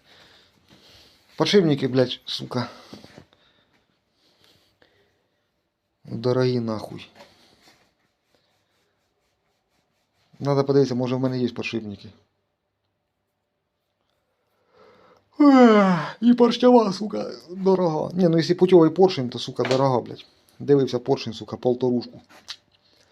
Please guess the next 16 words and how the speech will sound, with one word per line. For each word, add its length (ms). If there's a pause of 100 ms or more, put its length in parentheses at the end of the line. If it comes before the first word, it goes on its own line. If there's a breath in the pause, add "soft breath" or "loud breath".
(3000 loud breath)
І 80
очко 400
розсверли 520
десь, 160
косарь, 460
короче, 340
їбать. 280 (220)
<laughs> 240
Піздець, 420
нахуй. 360 (1800 loud breath)
Тут 300
циліндр 480
нульовий, 560
три 200
нуля, 300
коротше, 460